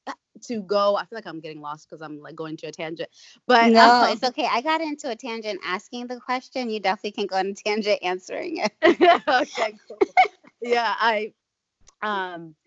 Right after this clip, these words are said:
Speaker 2: And you're not, so you're good. Go ahead. <laughs>
Speaker 1: Okay, cool, cool. Yeah, I, I always feel like I don't, I just wanna live just truthfully, you know?
Speaker 2: Yeah.
Speaker 1: And truthfully means, like,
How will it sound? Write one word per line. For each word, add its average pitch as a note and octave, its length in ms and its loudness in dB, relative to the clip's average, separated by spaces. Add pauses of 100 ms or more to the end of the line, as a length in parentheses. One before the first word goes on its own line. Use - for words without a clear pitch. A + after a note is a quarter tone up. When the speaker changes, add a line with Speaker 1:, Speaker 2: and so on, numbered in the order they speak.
(220)
Speaker 2:
And G#3 180 2
you're G#3+ 140 4
not, F3+ 320 4
so G3+ 120 -8
you're G3 200 -6
good. E3 380 -6
Go F3 140 -4
ahead. F#3+ 340 -6
<laughs> D#4 60 2 (380)
Speaker 1:
Okay, B3 320 0
cool, G#3+ 340 -6
cool. G#3+ 300 -8
Yeah, G#3+ 260 -8 (100)
I, A3 260 -10 (260)
I A3+ 180 -8
always C#4+ 420 -6
feel A3 220 -10
like F#3+ 340 -12 (140)
I G#3 100 -10
don't, C4 160 -10
I B3 100 -6
just B3 180 -18
wanna D4 220 -12
live G3+ 320 -12 (400)
just F#3+ 240 -16 (460)
truthfully, - 840 -8 (340)
you - 160 2
know? G3 380 0
Speaker 2:
Yeah. G3 160 -4
Speaker 1:
And F#3+ 200 -6
truthfully B3+ 520 -4
means, G3+ 460 -6
like, F3+ 300 -6